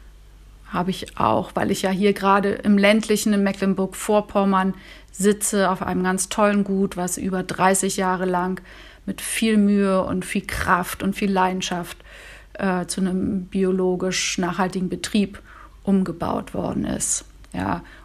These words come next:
Und nachhaltig zu arbeiten kostet, äh, äh, Kraft und es kostet Zeit. Und wenn man aber dann das Ergebnis sieht und wenn man sieht, wie ein Acker aussieht,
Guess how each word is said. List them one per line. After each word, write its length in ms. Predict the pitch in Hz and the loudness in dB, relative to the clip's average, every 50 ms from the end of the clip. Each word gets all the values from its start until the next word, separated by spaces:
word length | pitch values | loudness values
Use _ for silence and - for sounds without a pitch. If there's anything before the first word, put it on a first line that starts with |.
| - - - - - | -20 -20 -20 -20 -2
Und 360 | - 220 202 196 196 - - 220 | 2 4 4 4 4 2 2 4
nachhaltig 960 | 196 175 180 202 214 208 - 226 208 196 190 - 190 190 180 - - - - | 6 6 6 6 4 4 4 4 4 4 2 0 -2 -2 -2 -4 -6 -8 -6
zu 160 | - - - | -6 -2 2
arbeiten 800 | - 185 190 214 196 196 185 180 165 101 - - - - 160 - - - - - - - - | 4 4 4 4 2 2 0 0 -2 -2 -4 -4 -4 -4 -6 -8 -14 -20 -20 -20 -20 -16 -10
kostet, 800 | - - 202 190 175 - - - - - - - - - - - - - - - - - - - - | -4 0 0 2 2 0 0 -2 -4 -4 -4 -6 -8 -10 -10 -14 -20 -20 -20 -20 -20 -20 -20 -20 -8
äh, 300 | - 208 202 190 190 180 - - - - - - - - | -2 0 2 2 2 0 -4 -6 -10 -18 -20 -20 -20 -12
äh, 460 | - - 196 196 175 180 175 170 - - - - | -4 -2 0 0 0 0 -2 -4 -6 -8 -10 -8
Kraft 600 | - - - - - - 262 - - - - - | -6 -4 -2 0 2 2 0 0 -2 -6 -8 -4
und 220 | - - 190 185 | -2 -2 0 0
es 140 | 180 180 - | -2 -4 -6
kostet 460 | - - 175 170 - - - 151 - | -6 -6 -8 -6 -6 -6 -8 -6 0
Zeit. 600 | - - - - 170 175 170 165 175 196 208 - | 2 2 2 2 0 -2 0 0 0 0 -2 -2
Und 300 | - 196 196 - - - - - | -2 -2 -2 -2 -4 -8 -8 0
wenn 160 | - 196 196 190 | 2 4 4 4
man 180 | 180 180 - | 4 2 2
aber 260 | - 175 170 180 175 | 0 0 2 2 0
dann 240 | 180 - 185 185 185 | 0 0 -2 -2 -4
das 160 | 185 185 - | -4 -4 -4
Ergebnis 680 | - - - - 202 233 277 269 - 240 226 214 - - | -4 -4 -2 0 2 2 2 2 2 2 2 0 -2 0
sieht 480 | 190 190 214 214 208 202 - - - - - - - - - - - - - | 2 2 4 4 2 0 -4 -8 -10 -10 -14 -20 -20 -20 -20 -20 -20 -20 -4
und 200 | - - 196 180 | -2 0 2 2
wenn 120 | 190 185 180 | 2 2 0
man 220 | 180 185 190 190 | 0 -2 -2 -2
sieht, 520 | 165 170 185 226 262 254 - - - - - - - - - - | 0 2 6 8 8 8 6 2 -4 -10 -12 -16 -20 -16 -8 -2
wie 240 | 202 185 202 - | 0 2 2 2
ein 260 | - 185 190 185 - - | 2 0 0 0 0 0
Acker 380 | - 196 - - 208 - - | 0 0 2 2 2 2 4
aussieht, 640 | 180 185 185 202 - - - 202 - - 190 - | 4 4 2 0 -2 -2 -2 -2 -2 -2 -4 -10